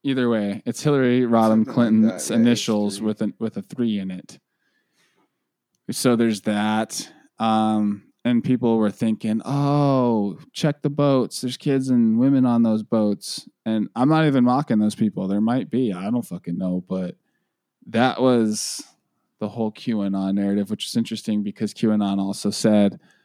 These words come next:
Speaker 1: something about, uh, what do you need when there's a, uh, like a,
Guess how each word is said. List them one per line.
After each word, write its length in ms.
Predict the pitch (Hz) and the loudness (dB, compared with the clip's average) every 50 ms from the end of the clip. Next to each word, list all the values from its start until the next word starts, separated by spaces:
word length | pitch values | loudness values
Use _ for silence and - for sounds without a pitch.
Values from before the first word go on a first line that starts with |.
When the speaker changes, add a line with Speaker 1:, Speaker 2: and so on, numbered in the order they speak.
| _ _ _ _ _ | _ _ _ _ _
Speaker 1:
something 480 | - - - 117 104 104 - 107 104 101 | -14 -2 2 2 2 4 4 4 4 4
about, 580 | 98 95 - 104 98 95 92 92 87 - - 95 | 4 4 4 2 4 4 2 2 0 -2 -4 -4
uh, 420 | 87 80 64 50 50 - - - - - - 50 - - _ _ _ _ _ _ _ _ _ _ - _ _ _ _ _ _ _ _ | -4 -4 -4 -8 -12 -14 -16 -18 -18 -20 -20 -20 -20 -20 _ _ _ _ _ _ _ _ _ _ -20 _ _ _ _ _ _ _ _
what 160 | 127 123 117 | 0 2 4
do 60 | 113 113 | 4 4
you 100 | 113 110 | 4 4
need 340 | 107 110 110 107 110 107 107 | 4 4 4 4 4 2 2
when 180 | 107 101 101 101 | 2 2 4 2
there's 200 | 98 98 98 98 | 2 0 0 -2
a, 100 | 101 98 - - | -4 -6 -6 -8
uh, 220 | 101 80 73 78 - _ _ _ - | -8 -8 -8 -12 -14 _ _ _ -10
like 160 | 107 107 - | -10 -6 -4
a, 160 | 98 85 - | -6 -6 -6